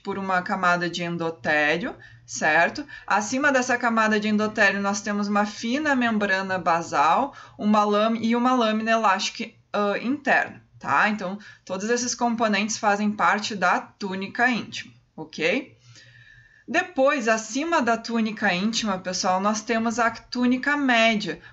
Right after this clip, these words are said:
composta basicamente pelo músculo liso, certo? Acima desse músculo liso, nós temos aqui uma fina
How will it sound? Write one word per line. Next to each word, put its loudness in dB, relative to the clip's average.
composta 0
basicamente 0
pelo 0
músculo 0
liso, -2
certo? 2
Acima 0
desse -2
músculo -6
liso, -4
nós -2
temos -4
aqui -6
uma 0
fina -2